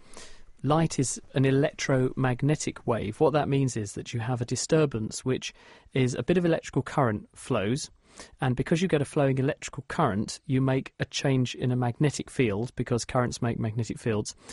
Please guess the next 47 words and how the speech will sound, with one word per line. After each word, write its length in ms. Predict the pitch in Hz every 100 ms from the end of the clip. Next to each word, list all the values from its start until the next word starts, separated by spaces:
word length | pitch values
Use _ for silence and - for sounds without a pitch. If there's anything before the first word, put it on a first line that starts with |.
| -
So 140 | - 135
if 120 | -
you 80 | 139
then 200 | 160 180
make 200 | 175 -
a 60 |
changing 420 | - 151 143 135
magnetic 440 | 131 123 160 - -
field, 440 | - 107 107 143 -
you 140 | 135
make 180 | 127 120
a 40 | 123
changing 520 | - 127 120 120 110 - -
electrical 420 | 110 127 - -
field, 460 | 117 - 110 143 170
and 140 | 262 123
that 140 | 131
in 100 | 127
turn 200 | 117 123
makes 240 | 120 143 123
another 240 | 131 139
changing 420 | - 120 117 117
magnetic 460 | - 110 - 117 -
field, 220 | - 131 - - - - -
and 160 | 151
so 280 | 139 147 135
on. 100 | 113
And 80 | 101
you 80 | 123
get 140 | 139
this 160 | 120 -
wiggly 300 | 143 120 113
wave, 320 | 113 113 113 - - -
and 120 | 123 127
that 200 | 117 127
is 80 |
how 140 | - 117
light 280 | 117 117 -
propagates. 600 | 131 - 104 98 - - - - -
And 260 | 117 117 -
light 460 | 123 143 156 - - _ -
and 160 | 113
radio 320 | 131 139 135
waves 380 | 127 131 131 123
and 80 | 113
microwaves 880 | 127 139 - 131 131 127 127 - - - _ _
and 160 | 107